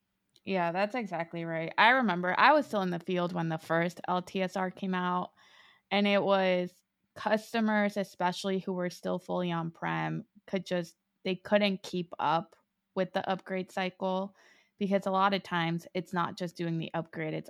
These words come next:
all the bureaucracy, and they have a lot of other things going on where they just can't keep up. So for our current release, we, uh,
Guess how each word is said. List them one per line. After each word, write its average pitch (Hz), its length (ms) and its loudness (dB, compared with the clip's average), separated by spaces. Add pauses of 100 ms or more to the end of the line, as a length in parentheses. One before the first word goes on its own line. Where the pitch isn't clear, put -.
all 165 280 2
the 156 380 -2 (540)
bureaucracy, 180 840 2
and 165 120 -2
they 165 80 -2
have 170 160 0
a 165 40 -4
lot 160 180 -2
of 156 100 -4 (120)
other 170 260 0
things 165 380 -6
going 156 280 -4
on 156 300 -4
where 156 300 -2
they 160 120 -6
just 170 260 -6
can't 156 300 -8
keep - 220 -20
up. 147 220 -4
So 165 200 -6
for 170 180 -6
our 165 100 -2
current 220 340 2
release, 160 540 -2 (540)
we, 175 600 2
uh, 170 180 -2